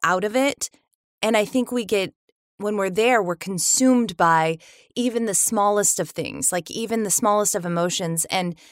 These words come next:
that became very prevalent on tour when you were isolated from your own family, from your own friends,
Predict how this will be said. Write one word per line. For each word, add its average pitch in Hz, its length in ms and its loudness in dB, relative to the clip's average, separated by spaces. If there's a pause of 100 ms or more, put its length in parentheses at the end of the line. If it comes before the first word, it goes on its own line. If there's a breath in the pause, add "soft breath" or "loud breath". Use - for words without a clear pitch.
(240 soft breath)
that 190 220 -2
became 208 320 -4
very 233 320 4
prevalent 180 560 -4
on 165 200 -4
tour 180 600 2 (240 soft breath)
when 214 160 0
you 226 120 2
were 208 180 4
isolated 180 640 0
from 165 320 0
your 170 140 0
own 185 200 2
family, 180 540 -2
from 160 240 -6
your 156 120 -2
own 170 160 -4
friends, 180 720 0